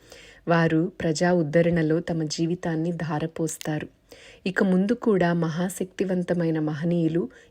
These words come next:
ఈ భువిపై జన్మించి ఆ దివ్యత్వంతో కీర్తిమంతులై వెలుగొందుతారని, ఆ శక్తి ఏకమేవాద్వితీయం అయి జగత్కళ్యాణం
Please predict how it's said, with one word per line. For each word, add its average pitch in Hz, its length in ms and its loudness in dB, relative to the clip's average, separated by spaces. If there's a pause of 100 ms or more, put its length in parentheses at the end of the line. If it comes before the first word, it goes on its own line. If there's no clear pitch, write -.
(100)
ఈ 180 120 0
భువిపై 165 520 -2
జన్మించి 170 800 0 (360)
ఆ 185 120 2
దివ్యత్వంతో 180 840 0
కీర్తిమంతులై 170 1000 -2 (420)
వెలుగొందుతారని, 160 1080 0 (380)
ఆ 180 140 2
శక్తి 175 640 -2 (360)
ఏకమేవాద్వితీయం 175 1400 2 (120)
అయి 180 320 -2 (260)
జగత్కళ్యాణం 175 1000 2